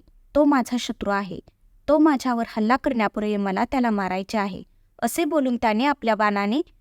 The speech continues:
आरशावर वार केला. आरशाचे अनेक तुकडे झाले. प्रमुखाला खूप आनंद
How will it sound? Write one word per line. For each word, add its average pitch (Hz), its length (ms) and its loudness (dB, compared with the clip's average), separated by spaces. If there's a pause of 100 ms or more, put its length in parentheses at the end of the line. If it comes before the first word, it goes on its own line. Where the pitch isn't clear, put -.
(140)
आरशावर 220 480 -2
वार 196 300 0
केला. 180 220 -4 (360)
आरशाचे 302 480 0
अनेक 247 200 0 (100)
तुकडे 196 260 -2
झाले. 185 280 -4 (560)
प्रमुखाला 277 600 2
खूप - 300 -6
आनंद 208 320 2